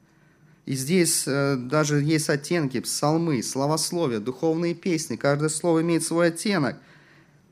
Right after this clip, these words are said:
Это славословие своего царя, это поклонение своему царю, это прославление своего царя. И заканчивается в данном отрывке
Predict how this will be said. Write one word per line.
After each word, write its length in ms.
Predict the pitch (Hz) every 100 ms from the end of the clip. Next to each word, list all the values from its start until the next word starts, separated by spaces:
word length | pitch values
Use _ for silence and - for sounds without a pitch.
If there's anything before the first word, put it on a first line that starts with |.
| _ _ _ _ _ _ _ _ _ _ _ _ _ _ _ _ _ _ _ _
Это 400 | 143 143 165 151 -
славословие 800 | - 151 143 - 208 254 220
своего 380 | - 143 131 123
царя, 480 | 120 135 131 107 - - _ _ _ _ _ _ - -
это 200 | 147 175
поклонение 800 | 143 165 165 165 165 214 254 196
своему 280 | - 160 143
царю, 300 | - 147 143
это 180 | 147 180
прославление 760 | 170 151 - 147 170 262 247
своего 360 | 202 190 175 165
царя. 540 | 160 165 147 117 - - _ _ _ _ _ _ _ _ _ _ _ _ _ _ _ _ _ _ _ _ _ - _ _ - _ _ _ _ _ -
И 60 |
заканчивается 880 | 127 147 170 165 170 156 147 151 143
в 180 | 131 123
данном 320 | 147 147 139
отрывке 680 | 135 160 165 160 - 143